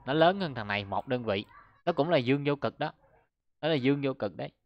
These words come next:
Nhưng mà có thể nó lớn hơn này một đơn vị. Đây là dạng vô định thì bắt buộc mình phải thử,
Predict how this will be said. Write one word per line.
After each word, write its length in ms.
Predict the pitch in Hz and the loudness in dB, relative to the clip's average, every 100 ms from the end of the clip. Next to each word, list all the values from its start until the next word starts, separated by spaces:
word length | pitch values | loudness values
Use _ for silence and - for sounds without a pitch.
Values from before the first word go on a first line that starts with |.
| _ - | _ -8
Nhưng 100 | 127 | -4
mà 60 | 113 | 0
có 140 | 156 | 0
thể 140 | 135 | 0
nó 100 | 120 | 0
lớn 220 | 151 160 175 | 0 0 -2
hơn 180 | 143 | -6
này 100 | 107 | -6
một 200 | 98 95 | -6 -6
đơn 160 | 120 120 | -6 -6
vị. 180 | 104 98 | -4 -2
Đây 200 | 123 127 | -2 -2
là 60 | |
dạng 220 | 107 98 110 | -2 -6 -4
vô 160 | 127 | -4
định 220 | 113 95 107 | -4 -8 -8
thì 100 | 107 | -4
bắt 240 | 143 - | -4 -4
buộc 180 | 117 101 | -8 -8
mình 120 | 104 | -8
phải 140 | 123 | -6
thử, 200 | 127 98 | -6 -8